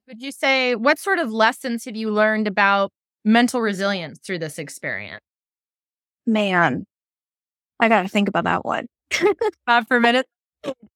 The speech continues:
Speaker 2: Oh, man, I think it's just mental resilience.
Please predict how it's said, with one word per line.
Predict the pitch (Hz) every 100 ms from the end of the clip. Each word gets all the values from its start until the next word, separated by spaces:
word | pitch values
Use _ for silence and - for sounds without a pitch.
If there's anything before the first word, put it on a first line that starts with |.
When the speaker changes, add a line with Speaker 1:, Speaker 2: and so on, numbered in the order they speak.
| _ _ _ _ _ _ -
Speaker 2:
Oh, | 269 254 214 196 202 - _ _ _ _ _ _
man, | 233 233 226 214 -
I | 226
think | - 302 370
it's | 359 -
just | 311 262 - - _ _ _ _ _ _ _ _ -
mental | 214 220 247
resilience. | 208 180 196 - 175 175 196 - - _ - -